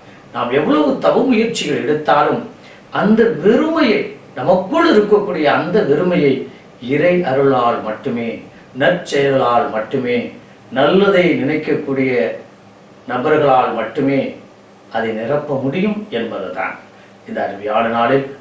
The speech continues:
அதற்குரிய வரத்தையும் ஆசீர்வாதத்தையும் ஆண்டவர் கொடுக்கும்படி இணைந்து ஜெபிப்போமா? பரலோக தந்தையே இறைவா, இந்த அருமையான, இனிமையான நாளுக்காக உமக்கு நன்றி செலுத்துகிறோம் தகப்பனே. தவக்காலத்தின் பதினைந்து நாட்கள்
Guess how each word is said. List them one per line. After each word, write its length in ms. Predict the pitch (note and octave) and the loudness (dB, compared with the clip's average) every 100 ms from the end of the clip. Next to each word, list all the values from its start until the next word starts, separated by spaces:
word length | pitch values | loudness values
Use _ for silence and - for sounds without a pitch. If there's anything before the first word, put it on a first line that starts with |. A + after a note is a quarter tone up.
| - | -6
அதற்குரிய 720 | F#3+ G#3 G3+ F#3 C#3+ A#2+ - - A2 | 0 0 0 0 0 0 -2 -10 -8
வரத்தையும் 540 | A#2+ C3 B2 A#2 A2+ A#2 | 0 0 -2 -8 -8 -6
ஆசீர்வாதத்தையும் 800 | B2 C#3 D#3 C3+ - A#2 A2+ A2 - | -6 -6 -2 -2 -2 -4 -8 -10 -8
ஆண்டவர் 480 | B2 B2 A2+ - - | -6 -4 -4 -6 -8
கொடுக்கும்படி 520 | A2+ A#2 A2 G#2+ G#2+ | -10 -10 -10 -10 -10
இணைந்து 300 | A2 A#2 A2 | -8 -8 -8
ஜெபிப்போமா? 600 | - B2 B2 C3+ C3+ C3+ - - - - - | -10 -12 -8 -6 -6 -6 -10 -20 -20 -16 0
பரலோக 380 | F3+ G3+ G#3 G#3+ | 4 6 6 4
தந்தையே 340 | G3 F3 F3 | 0 -2 0
இறைவா, 560 | D#3+ D3+ E3+ A3 - - - _ - | 2 4 4 2 0 -10 -20 _ -8
இந்த 140 | C3+ | -4
அருமையான, 540 | C#3 D3 D3 D#3 F#3+ F3 | -2 -2 0 0 2 0
இனிமையான 540 | C#3 C#3 C3+ C3 C3+ | -2 0 4 4 4
நாளுக்காக 460 | C#3 F#3+ - B2+ A#2+ | 2 0 0 -2 -2
உமக்கு 340 | A#2 A#2+ A#2 | -4 -6 -6
நன்றி 240 | A#2 B2+ | -6 -6
செலுத்துகிறோம் 640 | D3 A2+ G#2+ - - A2 - | -8 -8 -10 -10 -10 -10 -10
தகப்பனே. 680 | A2+ - - C3+ C3 - - - - - - - - - - - - - - - - - - _ | -12 -12 -4 -2 -2 -6 -20 -20 -20 -20 -20 -20 -20 -20 -20 -20 -20 -20 -20 -20 -20 -20 -20 _
தவக்காலத்தின் 800 | E3 E3 F3+ F3+ E3 E3 - F3+ F3 | 2 4 4 2 2 2 -2 -6 -2
பதினைந்து 580 | E3 F3 F3+ F3 E3+ | 0 2 4 4 2
நாட்கள் 680 | D#3+ D#3+ A3+ - G#3 - - | 2 4 2 2 2 2 -2